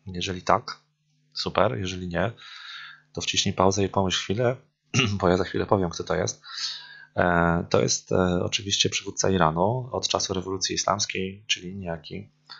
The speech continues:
Chomeini, a w telewizorze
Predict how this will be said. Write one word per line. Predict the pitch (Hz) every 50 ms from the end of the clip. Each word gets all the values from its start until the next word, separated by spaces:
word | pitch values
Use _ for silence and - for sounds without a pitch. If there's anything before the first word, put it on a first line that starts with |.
| - _ _
Chomeini, | - - - 92 87 95 98 95 95 90 85 - - - - - - - - - - _ -
a | 117 127 151
w | -
telewizorze | - 127 120 101 104 92 - 98 95 92 95 92 92